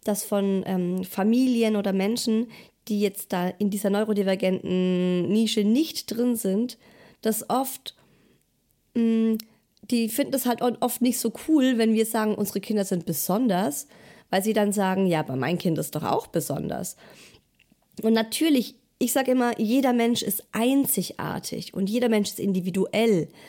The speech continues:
Aber mit dem besonders versuchen wir ja nur einen positiven Begriff für komisch, anders <laughs> zu finden. Wisst ihr, wie ich mein? Ähm, man möchte ja dem Kind irgendwie auch nicht sagen, „Du bist anders als alle anderen.“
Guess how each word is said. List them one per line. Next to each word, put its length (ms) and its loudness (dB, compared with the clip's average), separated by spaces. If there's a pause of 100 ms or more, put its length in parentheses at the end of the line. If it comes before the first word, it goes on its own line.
(260)
Aber 180 2
mit 180 2
dem 180 2
besonders 1000 0
versuchen 600 0
wir 80 2
ja 160 4
nur 360 2
einen 180 2
positiven 720 2
Begriff 640 -2
für 500 2 (960)
komisch, 600 -2 (360)
anders 460 2 (500)
<laughs> 500 -10
zu 140 -2
finden. 560 0
Wisst 240 -2
ihr, 60 0
wie 60 0
ich 120 -4
mein? 340 0 (480)
Ähm, 460 2 (100)
man 160 4
möchte 220 2
ja 40 0
dem 140 2
Kind 340 -2
irgendwie 320 0
auch 120 -2
nicht 140 0
sagen, 180 0
„Du 80 0
bist 280 -4
anders 540 2
als 260 -2
alle 280 -2
anderen.“ 580 -2